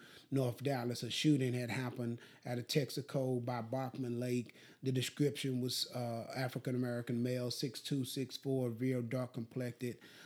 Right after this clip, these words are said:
uh, white shirt and shorts. And I was picked up in the vicinity, five seven, five eight, white shirt and pants. Um,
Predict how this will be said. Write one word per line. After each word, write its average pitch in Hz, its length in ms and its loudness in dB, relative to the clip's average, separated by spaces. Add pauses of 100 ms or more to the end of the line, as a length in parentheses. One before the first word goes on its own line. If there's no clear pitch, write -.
(180)
uh, 117 220 -4
white 120 340 2
shirt 127 460 2
and 117 180 2
shorts. 127 560 2
And 113 280 -6 (300)
I 120 140 0
was 139 220 4
picked 156 360 4
up 127 220 4
in 135 120 4
the 127 60 4
vicinity, 127 920 2
five 123 280 -2
seven, 117 340 -2
five 113 360 -6
eight, 120 300 0
white 120 240 -4
shirt 120 360 -2
and 117 200 -4
pants. 123 500 0 (420)
Um, 110 320 -4